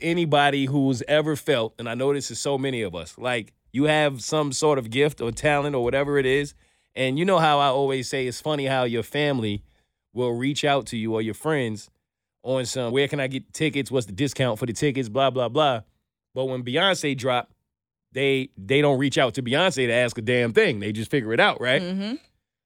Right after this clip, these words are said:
Speaker 1: So Drake, uh, I saw a video go viral of him asking his dad, and I don't know if it was recent, but obviously he was Drake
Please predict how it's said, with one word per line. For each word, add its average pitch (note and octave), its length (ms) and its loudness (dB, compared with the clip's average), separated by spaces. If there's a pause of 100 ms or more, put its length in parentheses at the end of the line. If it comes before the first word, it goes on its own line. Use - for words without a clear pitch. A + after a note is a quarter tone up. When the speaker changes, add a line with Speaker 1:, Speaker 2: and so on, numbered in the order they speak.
Speaker 1:
So D3+ 260 0
Drake, D#3+ 420 0
uh, C#3+ 320 2
I A#2 140 -4
saw D#3+ 160 0
a C3 40 2
video C3+ 320 2
go A#2+ 160 0
viral A#2 440 0
of A2+ 260 -2
him D#3 240 0
asking C#3+ 440 -2
his A#2 200 -6
dad, G#2+ 460 -2 (440)
and A#2+ 140 -4
I C3 100 2
don't F#3 80 2
know F3 80 2
if D#3 120 0
it C#3+ 40 -4
was A2+ 140 -6
recent, G#2+ 360 -2
but G#2 120 -4
obviously B2 400 0
he A#2+ 80 -6
was G2 180 -10
Drake C3 400 -2